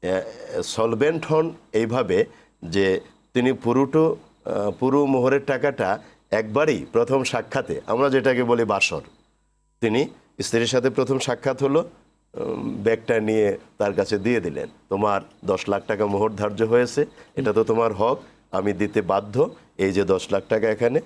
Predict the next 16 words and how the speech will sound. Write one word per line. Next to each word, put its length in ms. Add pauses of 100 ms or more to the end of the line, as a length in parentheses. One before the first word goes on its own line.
(240)
নিয়ে 180
নাও।" 140 (420)
তিনি 140
এটা 160
পারেন, 440
তার 160
যদি 220
সেই 160
সক্ষমতা 640 (320)
থাকে, 280 (400)
স্ত্রী 260
পেয়ে 280
গেলেন। 240 (1160)
তার 140
সক্ষমতা 680
নেই, 340